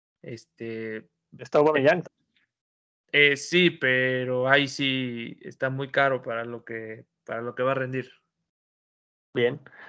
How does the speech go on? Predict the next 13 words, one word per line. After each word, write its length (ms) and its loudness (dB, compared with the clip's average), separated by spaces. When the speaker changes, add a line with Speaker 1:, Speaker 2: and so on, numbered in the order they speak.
Speaker 2:
bien, 180 2
veremos 360 6
a 40 6
ver 120 4
si, 100 2
a 80 -2
ver 100 0
si 100 0
despunta 420 0
Aubameyang 540 0
y, 80 0
y 220 -8
calla, 500 4